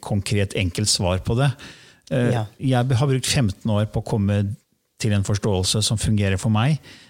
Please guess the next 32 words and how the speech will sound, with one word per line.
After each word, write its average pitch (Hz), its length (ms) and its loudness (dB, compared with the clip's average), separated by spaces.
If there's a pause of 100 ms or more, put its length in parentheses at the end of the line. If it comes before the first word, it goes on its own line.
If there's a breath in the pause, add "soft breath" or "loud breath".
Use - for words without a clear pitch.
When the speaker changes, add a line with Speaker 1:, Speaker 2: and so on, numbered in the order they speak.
(120 loud breath)
Speaker 1:
Du 117 160 -2
har 110 80 2
holdt 113 160 0
på 127 120 2
i 123 40 0
tredve 113 400 0
år 110 340 2
og 151 120 0
har 110 100 4
en 110 80 4
Speaker 2:
Mm. 113 40 0
Speaker 1:
forståelse 104 420 0
som 113 100 -2
fungerer 113 300 0
for 117 100 -2
deg, 127 160 2
og 113 120 0
vi 117 80 0
har 107 120 2
vel 104 140 2
egentlig 98 180 -2
samme 98 280 0
forståelse 98 640 0 (220 loud breath)
Speaker 2:
Mm. 131 280 -2 (160)
Speaker 1:
av, 110 260 0
av 107 200 0
hvorfor 113 480 0 (100)
det 120 120 0
er 104 140 0
smerte - 380 -2
og 113 60 0
lidelse. 110 500 0